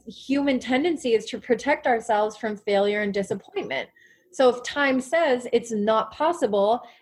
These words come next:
and I know that time is real, then why would I start? Because I know that I'm just gonna be disappointed or I'm gonna fail because time says so.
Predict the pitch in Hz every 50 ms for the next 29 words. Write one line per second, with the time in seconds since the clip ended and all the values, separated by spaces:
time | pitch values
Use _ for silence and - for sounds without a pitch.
0 | _ _ 233 226 220 - 214 202 202 208 208 208 214 240 254 294 285 226 226 233
1 | - - - 240 220 208 202 190 185 185 185 214 277 359 294 226 220 233 262 370
2 | 381 - _ _ _ _ _ _ - 214 247 247 240 226 220 220 233 240 262 277
3 | 269 277 254 247 233 226 - - - 294 277 226 208 233 220 240 220 196 220 208
4 | 202 202 208 247 285 302 262 220 214 240 254 - 247 226 214 214 196 220 226 220
5 | - 240 220 220 208 190 214 214 190 202 202 202 208 190 - - 285 277 269 247
6 | 226 220 - 208 202 196 196 196 190 190 190 - 269 254 226 202 214 214 - 214
7 | 196 - - - 208 196 196 190 - 220 220 208 208 - - - - -